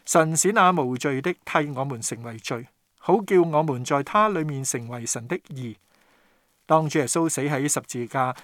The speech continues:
擔當眾人嘅罪嘅時候，我哋嘅罪同埋老我，實際上已經同釘喺十字架上，正如今日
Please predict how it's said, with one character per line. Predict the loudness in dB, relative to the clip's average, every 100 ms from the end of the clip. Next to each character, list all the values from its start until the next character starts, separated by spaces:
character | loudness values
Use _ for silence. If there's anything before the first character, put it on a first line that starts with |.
| _
擔 | 4 4 2
當 | 2 2 0
眾 | -2 -4
人 | -6 -8
嘅 | -4
罪 | -2 -2
嘅 | -2 -6
時 | -8 -10
候， | -14 -16 _ _ _ _ _ _ 0
我 | 2
哋 | 2
嘅 | 0
罪 | -2 -2 -4 -4 -10 -16 _ _
同 | -6 -4
埋 | -4 -6
老 | -6
我， | -6 -6 -8 -10 _ _ _ -2
實 | 0
際 | 2 2
上 | 2 0 0
已 | -2
經 | -2 -4 -4
同 | -8 -8 -10 -8
釘 | -2 -2 -2
喺 | -6 -6
十 | -6 -8
字 | -12
架 | -12 -10
上， | -8 -8 -10 -20 _ _ _ _ _ _ _
正 | -2 -2
如 | -2 -4
今 | -4 -4
日 | -4